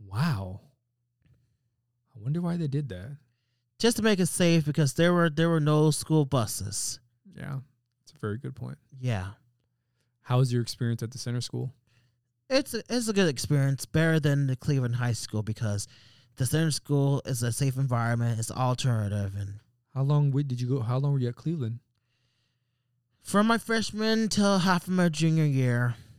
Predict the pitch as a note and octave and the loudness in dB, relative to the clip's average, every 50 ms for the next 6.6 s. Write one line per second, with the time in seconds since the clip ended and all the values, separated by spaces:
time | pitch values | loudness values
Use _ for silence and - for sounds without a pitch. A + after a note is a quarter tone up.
0 | _ - C3 A#2+ A#2+ A#2+ C3 D3+ D3+ - _ _ _ _ _ _ _ _ _ _ | _ -10 -4 -2 0 0 0 -2 -4 -8 _ _ _ _ _ _ _ _ _ _
1 | _ _ _ _ _ _ _ _ _ _ _ - C#3 C#3+ C3+ C3 C3 C3 B2+ C3 | _ _ _ _ _ _ _ _ _ _ _ -4 -2 0 2 2 2 2 2 2
2 | B2+ C3+ B2+ A#2+ B2+ C3 C3 C3+ C#3+ C3 B2+ B2+ B2 - C3 B2+ A#2+ B2 B2 C3 | 2 0 0 2 2 2 2 2 2 2 2 2 2 2 0 0 2 2 2 2
3 | C#3 D#3 D3 - _ - - F#3+ F3+ E3 E3+ D#3+ D3+ C#3+ C#3 C3+ B2 B2 B2 A#2+ | 2 0 -2 -4 _ -2 0 2 2 4 4 4 2 2 0 -2 -2 -4 -4 -6
4 | - _ _ _ _ _ _ _ C#3 B2+ - - - F3+ F#3+ - - G#3+ F3+ F3 | -8 _ _ _ _ _ _ _ -4 -4 0 0 0 2 2 2 2 2 4 4
5 | F3 D#3+ D#3+ D3+ D3+ - D#3 D#3 C#3 - C#3+ C3+ C3 C3 C3 C3 B2 A#2+ B2+ A#2 | 2 2 2 2 2 2 2 0 2 2 2 4 4 4 4 2 2 0 -2 -2
6 | A#2+ C3 C#3 C3 A#2 G#2+ G#2 - C#3+ C#3 C3 | -2 0 0 0 -2 -2 -4 -6 -8 -8 -8